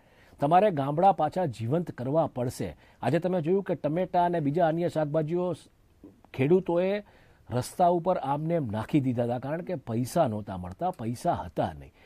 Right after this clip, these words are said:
એટલે હજી આ બજેટ જે રીતના સ્ટોક માર્કેટે મૂલ્યું છે, સક્સેસફુલ છે, એનો સક્સેસ રેશિયો totally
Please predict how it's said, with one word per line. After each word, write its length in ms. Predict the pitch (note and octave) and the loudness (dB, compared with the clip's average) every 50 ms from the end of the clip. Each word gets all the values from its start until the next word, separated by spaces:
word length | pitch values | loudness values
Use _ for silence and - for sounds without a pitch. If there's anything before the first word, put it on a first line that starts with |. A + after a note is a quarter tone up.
| - _ _ _ _ _ - | -20 _ _ _ _ _ -6
એટલે 140 | D3 D#3+ C#3+ | -4 -4 -2
હજી 400 | G#2+ - C3 C3 G3+ A#3 F#3+ C#3+ | 0 0 4 6 6 6 6 4
આ 200 | - - D3+ E3+ | 2 2 2 2
બજેટ 380 | E3+ F3+ E3+ D#3 G3 G3+ F#3+ - - | 4 2 2 2 2 0 -2 -4 -4
જે 160 | A#2+ C#3 E3+ | -2 0 0
રીતના 380 | F3+ F#3 F#3 - G3 G3+ G#3 G3+ | 0 -2 -2 -2 -2 0 0 -2
સ્ટોક 420 | - _ - - - D#3 E3 - | -6 _ -8 0 2 2 2 4
માર્કેટે 400 | F#3 G3 G#3+ G3+ - A3 G#3+ A3 | 4 2 2 2 2 0 0 0
મૂલ્યું 420 | G#3 F#3+ G#3 A3+ A#3+ A#3 A3+ F3 C3 | 2 4 4 6 6 8 8 6 6
છે, 140 | - - - - _ - | 4 0 -14 -16 _ -4
સક્સેસફુલ 560 | - D#3 - - A3 G3+ - - E3 C3 A2 | -4 -2 2 4 4 4 4 2 0 0 0
છે, 180 | - - - - - - - - _ - - | 0 -4 -8 -8 -12 -20 -20 -20 _ -4 0
એનો 180 | F#3 A3 A#3 | 4 4 4
સક્સેસ 520 | - - G3+ G3+ - - C4 C#4 C#4 A3 B3 | 6 6 6 6 8 10 10 10 12 10 8
રેશિયો 320 | A#3 A3+ F#3 G3+ A3 G3+ | 6 6 6 6 4 4
totally 520 | F3 - G3 G#3 G3 A3+ A3 F3+ C3+ F#2+ | 6 6 4 6 6 6 4 4 4 2